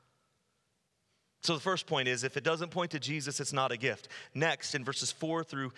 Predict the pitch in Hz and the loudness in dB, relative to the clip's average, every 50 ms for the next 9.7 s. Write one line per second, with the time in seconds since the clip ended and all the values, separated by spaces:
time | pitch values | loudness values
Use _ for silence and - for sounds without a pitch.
0 | - - - - - - 185 147 - - - 139 143 131 - - - 151 147 143 | -12 -6 -2 0 2 2 2 2 0 -2 -4 -4 -2 0 2 2 2 2 0 0
1 | - - 139 135 110 123 123 120 135 139 143 143 131 127 120 101 101 - 127 131 | 0 2 0 0 0 0 0 2 2 2 2 0 -2 -2 -4 -4 -4 -4 -4 -2
2 | 127 - - - 127 120 113 107 - - 110 101 92 98 95 - - - _ _ | -2 -2 -2 -2 -2 -4 -4 -6 -4 -6 -8 -8 -8 -10 -10 -10 -12 -12 _ _
3 | _ _ _ _ _ _ _ _ _ _ _ _ _ _ _ _ _ _ _ _ | _ _ _ _ _ _ _ _ _ _ _ _ _ _ _ _ _ _ _ _
4 | _ - - _ _ _ _ - - - - - - - - _ - - 131 110 | _ -20 -20 _ _ _ _ -20 -20 -20 -20 -20 -20 -20 -18 _ -4 -2 0 2
5 | 110 113 107 - - - - - - - - 131 143 151 160 170 156 165 160 160 | 2 2 2 2 2 0 0 -6 -16 -6 0 2 4 4 4 4 4 2 2 4
6 | 151 151 147 143 135 113 127 135 143 147 151 160 156 160 156 127 123 110 113 - | 4 4 4 2 2 2 2 2 4 4 4 2 0 0 -2 -4 -6 -12 -16 -18
7 | - - 120 127 135 143 160 165 180 170 139 143 127 110 107 127 135 127 107 - | -12 -4 0 2 4 4 4 2 0 -2 -4 -4 -6 -4 -2 0 0 0 0 -2
8 | - - - - - - - _ _ _ _ _ _ _ _ _ - 117 123 117 | -2 -2 -2 0 -2 -4 -6 _ _ _ _ _ _ _ _ _ -8 -2 0 2
9 | - 147 131 123 - - - 131 117 104 95 95 - | 2 2 2 2 2 0 0 0 -2 -4 -4 -8 -12